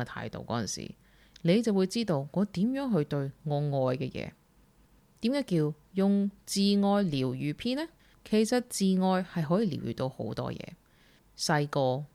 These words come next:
或者以前經歷過唔好嘅事情，我係點樣去療癒咗佢呢？有可能我哋以前俾人呃過，有可能係呢個課題我點樣要學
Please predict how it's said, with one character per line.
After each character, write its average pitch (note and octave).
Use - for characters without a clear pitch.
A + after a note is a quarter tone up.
或 E3+
者 C4+
以 D3+
前 C#3+
經 C#4+
歷 G3+
過 C3+
唔 F#3+
好 F#3
嘅 D4
事 G3+
情， -
我 D#3+
係 C#3+
點 E3
樣 F#3
去 E3
療 C#3+
癒 C3+
咗 F3+
佢 E3+
呢？ A#3+
有 C4
可 D#4+
能 F#3
我 F#3
哋 F3+
以 D3
前 -
俾 F3+
人 B2+
呃 B2+
過， -
有 D#3
可 D#3
能 E3
係 D3
呢 C4+
個 C#4+
課 D3
題 -
我 E3
點 G3
樣 B3+
要 A3
學 -